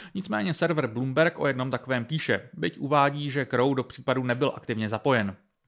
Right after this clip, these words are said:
Podobně eticky podivná je taktéž čerstvá kauza, o které píše server The Intercept. Manželka Samuela Alíta podle zjištění serveru pronajala pozemky energetické firmě v Oklahomě v době, kdy její manžel přispěl k sérii rozhodnutí, které oslabily americké environmentální regulace.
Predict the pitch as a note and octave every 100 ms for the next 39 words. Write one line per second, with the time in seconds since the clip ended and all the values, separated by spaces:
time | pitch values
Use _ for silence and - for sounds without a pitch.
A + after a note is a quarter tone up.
0 | _ - - - - - - _ - G#3
1 | G3+ E3+ G3+ - F#3+ E3 D#3 F3+ F3 C#3
2 | B2+ C#3+ - D#3+ - D#3 - E3 E3 E3+
3 | D#3+ F3 D#3 - D#3 D#3 D3+ - D3 D3
4 | B2 A2 A2+ A#2 A#2+ C#3 D3+ D#3 D3 G#2+
5 | - - _ B2+ C#3+ F#3 F3+ C#3+ G#2+ B2
6 | A2 G#2+ G#2 A2 G#2 G2+ G2 - D3 E3
7 | E3 - F#3+ F3 - F3+ F3 F#3+ E3 D#3+
8 | E3 F3 F3 E3 C#3+ D#3+ E3+ F#3+ D3+ D#3
9 | E3+ F3 D#3+ F#3 D#3 E3 E3+ D3 - -
10 | A#2 G#2+ A#2 D3+ F#3+ E3+ G#3 G3 G3 F3
11 | F#3+ F3+ E3+ G2+ G#2+ A#2 D#3+ F#3 G3 -
12 | - - - G3 - G3 F#3+ F#3+ B2+ A#2
13 | C3+ E3 - F#3+ - G3 E3 D3+ - F#3+
14 | D#3+ B2 B2+ B2+ C#3 - F3+ B2+ A2+ A2
15 | A2+ A2 A2 A2+ A2+ B2 E3 D#3+ - G2+
16 | G#2